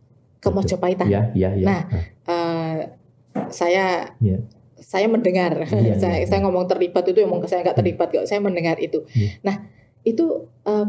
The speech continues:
Speaker 2: proses semacam itu, proses
Speaker 1: Hmm.
Speaker 2: semacam itu, itu menjadi bagian, eh,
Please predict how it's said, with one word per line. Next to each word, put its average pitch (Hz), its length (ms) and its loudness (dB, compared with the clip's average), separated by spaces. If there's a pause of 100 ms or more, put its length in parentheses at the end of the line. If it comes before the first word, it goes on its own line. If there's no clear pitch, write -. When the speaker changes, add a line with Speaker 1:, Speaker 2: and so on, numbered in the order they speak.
Speaker 2:
proses 240 320 -2
semacam 220 560 -2
itu, - 400 -4
proses 110 240 -2
Speaker 1:
Hmm. - 80 -10
Speaker 2:
semacam 175 280 -6 (120)
itu, 277 160 -6
itu 254 180 -2
menjadi 190 380 -2
bagian, 160 800 -4 (480)
eh, 170 300 -4